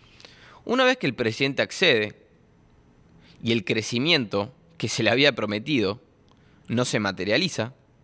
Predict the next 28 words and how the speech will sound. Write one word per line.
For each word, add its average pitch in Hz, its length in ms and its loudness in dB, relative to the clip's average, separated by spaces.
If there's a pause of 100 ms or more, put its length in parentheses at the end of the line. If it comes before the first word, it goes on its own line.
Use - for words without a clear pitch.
(540)
ese 101 240 -4
quince 117 360 -2
por 101 180 -6
ciento, 104 420 -4 (840)
en 110 140 0
realidad 110 300 2
crece 110 380 -2
dos, 110 440 2
tres 107 520 -4 (520)
por 113 160 -2
ciento, 113 460 -2 (840)
¿ahora 151 260 2
qué 117 100 0
pasa? 95 360 -6 (920)
Ecuador 120 340 2
está 135 200 0
endeudado 131 520 2
con 95 140 -4
el 92 100 -4
F 95 160 -8
M 80 140 -6
I. - 100 -12 (1900)
Por 113 140 -4
supuesto 175 380 -2
que 135 100 -2
las 110 120 0
proyecciones 117 680 -2
del 95 260 -4